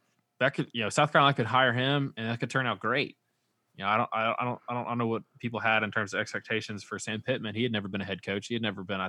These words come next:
I don't think he'd ever been a coordinator, right? Um,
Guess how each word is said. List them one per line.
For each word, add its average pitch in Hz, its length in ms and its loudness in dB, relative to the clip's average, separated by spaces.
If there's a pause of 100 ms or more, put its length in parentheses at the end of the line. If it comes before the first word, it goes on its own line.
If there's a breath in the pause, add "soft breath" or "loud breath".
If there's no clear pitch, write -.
(140)
I 104 40 -10
don't 107 100 -8
think 107 120 -10
he'd 101 100 -4
ever 92 140 -2
been 92 100 -6
a 92 60 -10
coordinator, 90 500 -6
right? 95 340 -2 (640)
Um, 95 360 -4